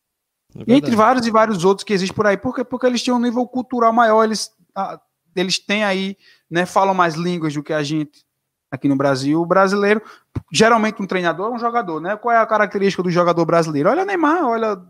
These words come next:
Speaker 2: olha Ronaldinho Gaúcho, olha Romário, né? Olha Ronaldo. Qual é o nível cultural que esses caras têm? Joga muito bola, mas qual é o nível cultural que esses caras têm? Não tem.
Speaker 1: É, na, na sua, na, na sua maioria,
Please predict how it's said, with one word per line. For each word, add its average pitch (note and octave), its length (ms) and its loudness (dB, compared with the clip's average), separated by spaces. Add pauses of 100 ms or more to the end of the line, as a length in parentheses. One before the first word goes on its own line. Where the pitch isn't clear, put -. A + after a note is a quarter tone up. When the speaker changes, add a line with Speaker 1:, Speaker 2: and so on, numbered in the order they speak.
(120)
Speaker 2:
olha F3+ 280 -2
Ronaldinho E3 420 -8
Gaúcho, D#3 400 -4
olha D#3+ 80 -10
Romário, D3 560 -4 (640)
né? D#3 120 -4
Olha D#3 160 0
Ronaldo. D3+ 640 0 (1300)
Qual - 140 2
é G4+ 80 2
o F#4 40 -4
nível C4 200 2
cultural G#3 400 0
que F#3+ 80 -6
esses E3+ 160 -6
caras E3 220 -2
têm? D#3 100 -6
Joga G#3+ 180 -2
muito C4 280 2
bola, A#3+ 260 4
mas A#3 160 0
qual B3+ 160 -4
é A#3+ 40 -2
o - 20 -2
nível A3+ 160 -6
cultural G3+ 340 -6
que G3 80 -14
esses F#3 160 -14
caras F#3 240 -12
têm? G3 140 -16
Não F#4+ 160 -12
tem. G4+ 320 -10
Speaker 1:
É, B2+ 60 -10
na, C#3+ 280 -10
na F3 200 -8
sua, F#3+ 220 -8
na, E3+ 300 -8
na D#3 160 -6
sua F#3 260 -8
maioria, E3 880 -8